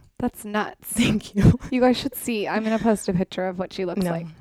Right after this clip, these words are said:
Speaker 1: You
Speaker 2: that's not
Speaker 1: do.
Speaker 2: it. Um,
Speaker 1: Tell us about how you got into the industry, though.
Speaker 2: Okay, so, well, I had, I, I got pregnant when I was seventeen and, um, had a baby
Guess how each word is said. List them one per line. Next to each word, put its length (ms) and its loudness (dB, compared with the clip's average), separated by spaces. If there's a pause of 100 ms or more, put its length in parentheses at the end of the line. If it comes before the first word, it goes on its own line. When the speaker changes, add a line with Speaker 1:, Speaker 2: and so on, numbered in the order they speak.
(200)
Speaker 1:
You 100 0
Speaker 2:
that's 100 -6
not 60 2
Speaker 1:
do. 200 -2
Speaker 2:
it. 640 -8
Um, 540 -2 (140)
Speaker 1:
Tell 240 8
us 100 0
about 220 6
how 60 2
you 140 0
got 200 4
into 220 -2
the 140 -2
industry, 400 -6
though. 300 -16
Speaker 2:
Okay, 300 4
so, 680 4 (600)
well, 120 4
I 140 2
had, 360 0 (200)
I, 340 -6
I 60 -6
got 160 -8
pregnant 280 -12
when 100 -10
I 60 -8
was 120 -8
seventeen 560 -10 (320)
and, 800 -8
um, 680 -8 (720)
had 240 -4
a 180 -4 (400)
baby 400 -4